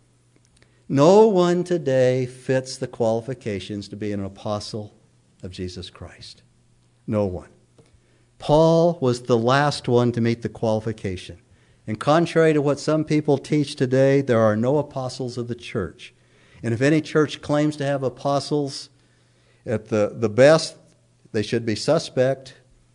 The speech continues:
At the worst, they're a false church if they claim to have apostles and prophets. Their ministry was foundational. The foundation has been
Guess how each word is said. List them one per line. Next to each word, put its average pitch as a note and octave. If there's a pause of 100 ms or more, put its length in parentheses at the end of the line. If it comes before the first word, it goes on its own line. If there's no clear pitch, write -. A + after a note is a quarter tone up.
(400)
At B2
the G#2+
worst, B2+ (300)
they're G#2+
a F#2+
false A2
church - (680)
if -
they G2
claim G#2
to G2+
have G2
apostles F2+
and F#2
prophets. - (720)
Their D#3
ministry D#3
was C3
foundational. A#2+ (120)
The G#2+
foundation C#3+
has C3+
been C3